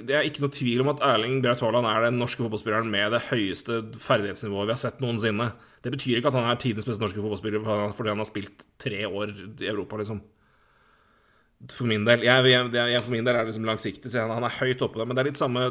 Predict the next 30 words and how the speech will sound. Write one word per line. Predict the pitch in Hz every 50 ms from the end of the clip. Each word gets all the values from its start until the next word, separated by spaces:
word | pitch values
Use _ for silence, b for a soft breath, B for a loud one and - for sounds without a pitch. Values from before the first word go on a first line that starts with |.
| 123 131 123 123 120 110 107 101 110 104 95
han | 120 120 120 117 117
er, | 117 117 113
men | 120 127 123 127 123 123 127
jeg | 123 123 127 131 131 127 120
skiller | - - 135 110 107 104 98 107 104
mellom | 107 113 123 127 123 117 110 b b b b b b b b b 127
hvem | 117 123 113 120 123 117 101
er | 110 110 113 110
best | 104 113 107 - - - 120 104
rent | 107 110 113 -
ferdighetsmessig, | - 120 104 107 101 - - 120 110 - - 123
på | 101 117
en | 110
måte, | 113 -
høyeste, | 143 123 101 98 - - 113 107 107 104 - - 104 98
høyeste | 127 113 101 - - 120 104 - - _ _ -
talentnivå | 127 113 110 92 - - 117 113 117 120 117 113 117 -
på | - 110 104
sitt | 120 117
beste | 113 101 - - 120
nå, | 139 175 202 196 - - - b b b b b b b b b b b b b b b -
og | 123 110
hvem | 123 117 120 120 117 - - -
har, | - 113 107 117 113
liksom, | 110 101 110 104 107 107 101 101 - b b b b b b b b _
vist | 123 101 101 107 110 104 - -
det | 127
over | 113 110 107 107 110
tid, | - - 113 113 123 120 113 113 107 - -
og | - - 101